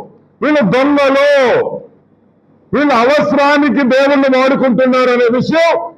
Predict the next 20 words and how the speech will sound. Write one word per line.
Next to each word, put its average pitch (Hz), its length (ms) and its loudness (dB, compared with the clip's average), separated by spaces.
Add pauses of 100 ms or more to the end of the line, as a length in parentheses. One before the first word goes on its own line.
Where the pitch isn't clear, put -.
(160)
ప్రతి 196 380 -2 (160)
క్రైస్తవ 196 480 0
సోదరుడు 151 440 0
ఒక్కసారి 135 600 -4
ఆలోచించండి, 117 640 -4 (120)
మనవి 107 300 -4
చేస్తా 98 240 -14 (100)
ఉన్నా. - 160 -20 (500)
కళ్ళు 208 240 0 (140)
తెరవండి, 175 520 -2 (800)
ఈ - 20 0 (160)
దొంగల్ని 202 400 0 (100)
నమ్మద్దు, 175 420 0 (360)
నిజమైన 226 460 0 (120)
క్రైస్తవుణ్ణి 196 640 -2
నమ్మండి. 170 420 -2 (220)
హల్లెలూయా, 349 800 2 (1160)
praise 208 380 0
the 202 100 0
Lord. 190 460 2